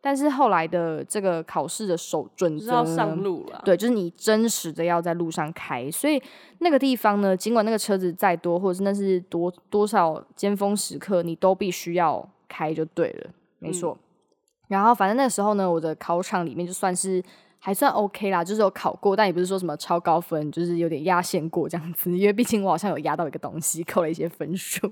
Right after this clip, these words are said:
Speaker 2: 哦，你说你们在那个内，就是那种安全的地方考的是有考过，
Speaker 1: 对。
Speaker 2: 然后考完之后还要再去路上考。
Speaker 1: 对，然后那个好像如果我没记错的话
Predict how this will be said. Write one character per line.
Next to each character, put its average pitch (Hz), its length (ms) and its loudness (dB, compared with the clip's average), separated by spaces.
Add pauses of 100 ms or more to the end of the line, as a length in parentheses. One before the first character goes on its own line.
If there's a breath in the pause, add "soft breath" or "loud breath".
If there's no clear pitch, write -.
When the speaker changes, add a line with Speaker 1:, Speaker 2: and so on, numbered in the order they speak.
(280 loud breath)
Speaker 2:
哦， 226 100 0
你 214 60 0
说 294 140 2
你 277 60 -4
们 415 120 -2
在 247 220 2
那 233 120 -4
个 165 520 -2 (320)
内， 233 320 -2
就 233 100 -10
是 240 140 -4
那 247 100 -2
种 190 280 -2
安 226 200 -2
全 196 200 -4
的 170 100 -6
地 190 220 -10
方 165 260 -6
考 - 260 -12
的 165 80 -12
是 - 140 -10
有 151 120 -8
考 - 300 -12
过， - 200 -12 (280 soft breath)
Speaker 1:
对。 160 160 -2
Speaker 2:
然 175 100 -2
后 190 40 2
考 185 200 -2
完 165 120 -4
之 185 60 -8
后 185 60 -2
还 170 180 -8
要 160 140 -2
再 196 160 -6
去 180 140 -6
路 196 260 -4
上 175 160 -6 (100)
考。 - 320 -14
Speaker 1:
对， 214 120 6
然 196 120 6
后 247 60 6
那 330 100 4
个 311 60 4
好 185 160 2
像 262 320 0 (100)
如 214 80 -2
果 302 100 6
我 240 40 8
没 202 140 2
记 226 120 -6
错 220 180 2
的 202 100 4
话 214 280 -2